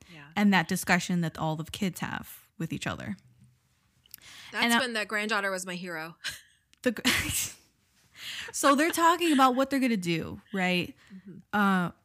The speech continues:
Speaker 2: the oldest son says, "Oh, we're gonna take him. We're gonna take him in. We're gonna take care of him." And that's when the sister says, "No,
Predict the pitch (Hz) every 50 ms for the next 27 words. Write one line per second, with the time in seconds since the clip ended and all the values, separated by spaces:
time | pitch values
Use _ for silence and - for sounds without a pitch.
0 | _ _ _ _ _ _ _ _ - 220 202 - 220 240 277 277 277 294 - -
1 | - 247 240 240 247 - 233 220 214 - - 214 202 202 208 202 214 214 - 202
2 | 165 - 185 170 170 175 170 175 180 180 175 - 180 175 - 175 170 165 160 160
3 | 160 165 170 165 165 165 - 165 - - 165 160 156 160 - 170 165 165 165 165
4 | 165 165 160 156 - - 165 160 160 - - 269 254 - - 247 247 226 - 220
5 | 214 202 208 202 202 202 202 202 202 202 -